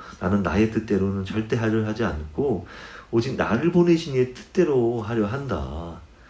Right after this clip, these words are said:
그렇기 때문에 내 심판은 의롭다"고 말씀하시는 것입니다. 전혀 자신의, 예, 뜻과 자신의 감정, 마음, 태도,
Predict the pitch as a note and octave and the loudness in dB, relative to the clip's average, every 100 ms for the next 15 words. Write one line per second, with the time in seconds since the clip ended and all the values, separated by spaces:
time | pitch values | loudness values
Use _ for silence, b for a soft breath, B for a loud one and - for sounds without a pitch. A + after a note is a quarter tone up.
0 | B - C#3 E3 D#3 A2+ A2+ C3+ F#2 A2 | B -6 0 0 2 2 2 2 2 0
1 | G#2 G#2+ A#2 A2 A#2 C3+ G#2 D#2+ C2+ C#2 | -4 -4 4 6 6 4 0 -2 -2 -4
2 | D2+ D2+ F#2 E2+ E2+ C#2 C#2+ C#2+ C#2 D#2 | -4 -2 -4 -4 -8 -8 -8 -10 -10 -12
3 | B B B - - E3+ - A2+ B2+ B2+ | B B B -16 -4 -2 0 0 0 0
4 | C3 C3+ B B F#2+ F#2+ D3+ D3 - A#2+ | 0 -2 B B -6 -2 -2 -2 0 0
5 | C#3+ F#3 B B - - G#2 G2+ A#2 A#2 | 2 -2 B B -20 -10 -6 -2 0 0
6 | A#2+ A#2+ B B B - A2+ A2+ B2+ D#3 | -2 -6 B B B 0 2 2 0 -2
7 | - - F#2 G2 G#2 B2+ D#3 - B B | -12 -16 -2 0 2 0 -6 -16 B B
8 | B - - C#3 B2+ D3 F3+ | B -18 -4 -2 0 -2 -4